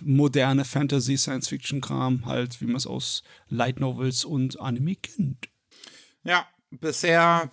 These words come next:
Speaker 2: sagt, äh, der Teaser zumindest mir noch nicht unbedingt, warum man den Anime gucken sollte. Aber zweitausendvierundzwanzig wird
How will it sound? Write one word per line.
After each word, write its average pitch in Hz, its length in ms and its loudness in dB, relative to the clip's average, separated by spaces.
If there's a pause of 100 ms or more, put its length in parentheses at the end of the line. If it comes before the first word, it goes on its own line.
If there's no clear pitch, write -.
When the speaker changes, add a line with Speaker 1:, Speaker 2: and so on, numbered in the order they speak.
Speaker 2:
sagt, - 580 -6
äh, 135 120 0
der 127 580 0
Teaser 131 600 0
zumindest 127 560 -2
mir 127 240 2
noch 127 140 2
nicht 123 240 -2
unbedingt, 123 680 -2
warum 113 240 0
man 113 140 2
den 110 120 0
Anime 104 300 0
gucken 92 280 -8
sollte. 92 420 -2 (680)
Aber 170 300 2
zweitausendvierundzwanzig 147 1300 -2
wird 127 240 -4